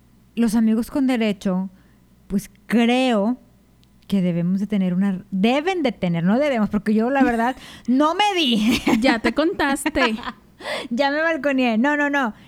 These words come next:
Speaker 1: Debemos, deben de tener reglas establecidas. Ve, y, y sigo con debemos, ¿te fijas?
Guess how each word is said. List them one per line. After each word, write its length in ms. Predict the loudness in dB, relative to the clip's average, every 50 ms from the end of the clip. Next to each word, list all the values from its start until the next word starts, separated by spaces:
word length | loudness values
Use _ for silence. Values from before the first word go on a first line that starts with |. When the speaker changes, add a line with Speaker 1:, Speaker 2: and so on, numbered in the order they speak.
| -20 -20 -20 -20 _ _ _ _ _ -2
Speaker 1:
Debemos, 420 | 0 2 2 4 2 2 0 0 0
deben 200 | 0 0 0 0
de 60 | -2
tener 260 | -2 0 0 0 2
reglas 460 | 2 2 2 2 0 0 -2 -2 -4
establecidas. 680 | -4 -4 -2 0 2 2 0 2 0 0 0 0 0 0
Ve, 140 | 0 0 0
y, 420 | 0 0 2 2 4 4 2 4 2
y 20 | 2
sigo 300 | 2 0 0 0 0 0
con 160 | 2 2 2
debemos, 460 | 2 2 2 2 2 0 0 -2 -2
¿te 120 | -2 -4 -2
fijas? 320 | -2 -4 -4 -4 -6 -8